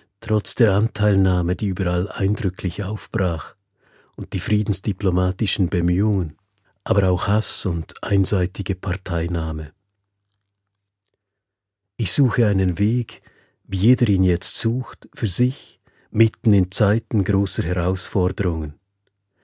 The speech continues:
Wir kennen doch alle die Verzweiflung, die wie ein hungriger Löwe unsere Gemüter zerfetzt. Und dann suchen wir Rettung, Obhut. Manche Menschen brauchen in Krisen schnelle Antworten,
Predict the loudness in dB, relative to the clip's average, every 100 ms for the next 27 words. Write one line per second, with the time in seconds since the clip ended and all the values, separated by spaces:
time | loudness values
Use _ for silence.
0 | _ _ _ -12 0 4 4 4 2 2
1 | 2 2 0 -4 -6 -4 0 2 0 0
2 | -2 -2 -2 -8 -20 _ -10 -4 2 4
3 | 4 2 2 2 0 2 2 4 2 0
4 | -2 -2 -2 -2 0 -2 -2 -6 -4 -6
5 | -4 -4 -4 -4 -6 -10 _ _ _ _
6 | _ _ _ _ _ -8 -6 0 0 0
7 | 0 -4 -4 -4 -2 -2 -4 -4 -6 -6
8 | -10 _ _ _ _ _ _ _ -6 -4
9 | -2 -2 -2 -4 -14 _ _ _ _ _
10 | _ _ _ _ _ _ _ _ _ _
11 | _ _ _ _ _ -2 2 4 6 6
12 | 6 6 4 0 2 2 2 2 0 0
13 | -4 -2 0 0 0 2 2 2 0 0
14 | 0 -2 -2 -2 -2 -6 -6